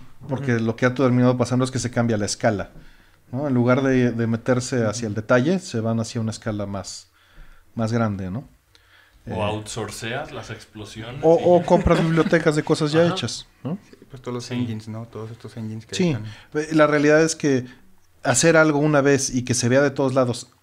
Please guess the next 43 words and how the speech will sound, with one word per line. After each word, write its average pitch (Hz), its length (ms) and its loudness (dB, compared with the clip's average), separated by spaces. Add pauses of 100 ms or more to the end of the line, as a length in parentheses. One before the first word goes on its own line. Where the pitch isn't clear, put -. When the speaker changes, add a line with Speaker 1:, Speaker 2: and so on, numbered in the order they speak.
Speaker 1:
obviamente 117 440 2
con 110 140 0
sus 104 140 -2
excepciones, 104 500 0
ya 98 140 2
sé 104 280 0 (340)
cuando 110 240 0
se 107 120 -6
estira 110 260 0
el 101 60 -2
modelo, 131 440 4
cuando 113 200 0
se 110 100 -4
mueve 104 200 2
el 107 60 2
mesh, 131 340 2
hay 110 200 2
muchas 147 280 -2
cosas 135 160 -4
que 127 100 -4
modificar, 120 460 0
sí, 127 320 -2 (220)
pero 110 180 -2
no 120 140 4
es 117 140 0
como 107 240 -2
hacer 107 240 -6
cada 101 260 -4
cuadro 98 280 -6
a - 20 -12
mano. 110 240 -12 (220)
Speaker 4:
Sí, - 120 -14 (100)
no. 95 180 -18 (360)
Speaker 3:
Ujú. 104 380 -14
Speaker 1:
¿No? 117 180 -8 (580)
Speaker 3:
Pero 131 360 -6
también 98 280 -10
es 95 100 -16
su - 100 -20
chamba, 90 360 -18
¿no? - 180 -12
Speaker 1:
No, 240 160 4
no, 170 240 4